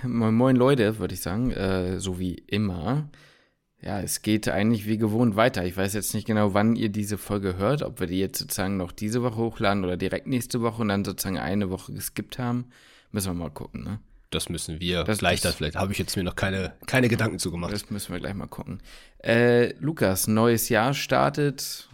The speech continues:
Speaker 1: Für dich heißt es neues Tertial, äh, letztes Tertial. Das heißt, äh, in diesem Jahr wirst du dein Medizinstudium beenden. Darum soll's heute
Speaker 2: Ja.
Speaker 1: so ein bisschen gehen. Äh, und dann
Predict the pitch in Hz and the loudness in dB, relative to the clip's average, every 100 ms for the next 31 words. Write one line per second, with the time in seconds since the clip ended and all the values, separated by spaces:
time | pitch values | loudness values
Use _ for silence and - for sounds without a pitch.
0 | 113 - 104 104 113 - - - 104 107 | -18 -8 -4 0 0 0 -8 -6 0 0
1 | - 110 - 110 101 101 - 101 76 110 | 0 -2 0 0 2 0 -2 -4 -2 4
2 | 107 127 143 147 - - - _ - 87 | 6 6 4 -2 -8 -20 -20 _ -6 0
3 | 95 139 - 147 - 151 139 156 143 147 | 2 2 2 0 2 2 4 6 6 6
4 | 147 104 - 87 92 - - - - - | 4 2 -2 -2 -4 -4 -10 -8 -6 -4
5 | 104 104 110 135 160 123 92 87 85 151 | -2 -2 0 2 4 4 4 2 0 -2
6 | - 101 92 104 - - 110 110 - 113 | -4 -6 -4 -4 -4 -2 0 0 -2 0
7 | 101 101 92 104 101 98 - 117 113 - | 2 2 0 -2 -2 -2 -2 -2 -2 -6
8 | - - 113 110 104 - - _ - - | -12 -6 -2 0 0 -2 -14 _ -6 0
9 | 117 123 87 104 95 101 98 98 - 104 | 2 2 2 2 2 2 2 0 0 0
10 | 101 101 98 - 95 104 127 156 - - | 2 0 -4 -4 -2 0 0 -2 -6 -20
11 | - - _ - 110 110 113 110 110 - | -20 -20 _ 0 4 4 6 4 2 -2
12 | - 120 107 101 120 120 | 0 0 4 2 4 0